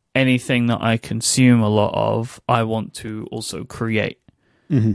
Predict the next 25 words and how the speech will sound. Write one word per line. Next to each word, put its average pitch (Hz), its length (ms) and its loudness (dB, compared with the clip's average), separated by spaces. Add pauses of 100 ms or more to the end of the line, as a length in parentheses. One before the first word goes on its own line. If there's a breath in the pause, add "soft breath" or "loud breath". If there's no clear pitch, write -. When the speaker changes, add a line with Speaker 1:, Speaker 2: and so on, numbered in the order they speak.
(120)
Speaker 1:
to 120 140 0
varying 110 560 4
levels 107 380 -2
of 107 120 -6
success. - 720 -6 (840)
Speaker 2:
No, 135 80 -6
it 160 100 -2
makes 214 160 -2
sense. 123 260 -4 (840)
Speaker 1:
So 120 240 2
that, 127 240 4
you 135 100 6
know, 107 140 4
so - 160 2
yeah, 127 240 6
I, 135 260 6
uh, 117 380 6 (560 soft breath)
I'm 139 160 4
part 160 280 4
of, 139 360 2
um, 120 560 2
the 123 80 -4
Internet 139 500 0
Creators 117 640 -2
Guild. 139 480 4